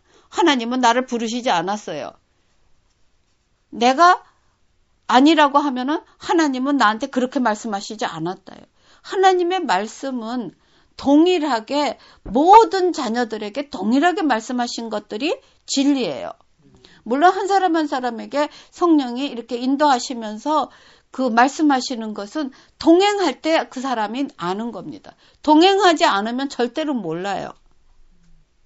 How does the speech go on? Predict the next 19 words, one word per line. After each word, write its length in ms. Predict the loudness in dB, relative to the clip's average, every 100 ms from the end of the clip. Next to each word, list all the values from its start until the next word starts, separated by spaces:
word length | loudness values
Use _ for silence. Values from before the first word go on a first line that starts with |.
| _ _ _ _ _ _ _ -8
어떻게 360 | -2 0 4
옆에 360 | 4 4 0 -4 -8 _
듣지도 760 | 0 4 4 0 _ -8 4 6
않고 480 | 4 2 2 2 0
예수님 460 | 0 0 4 2 4
따라 260 | 4 8
안 120 | 6 6
가는데 360 | 0 2 2
예수님 360 | 0 0 0 0
음성 280 | 0 -2 -2
어떻게 320 | -4 -6 -4
알아요? 400 | -4 -4 -10 -12 -20 _ _ _ _ _ _ _ _
가만히 680 | -10 -4 0 0 0 0 2
앉아서 520 | 2 -2 -6 -8 -10 -10 -20
생각해서 960 | -20 -20 -10 -4 -4 -2 -4 -2 -4 -2
예수님 400 | -4 -2 -2 -2
음성 240 | -6 -8
모릅니다. 640 | -8 -8 -8 -10 -14 -20 -20 -20 _ _ _ _ _ _ -6
그런데 760 | 0 2 2 2 0 0 -4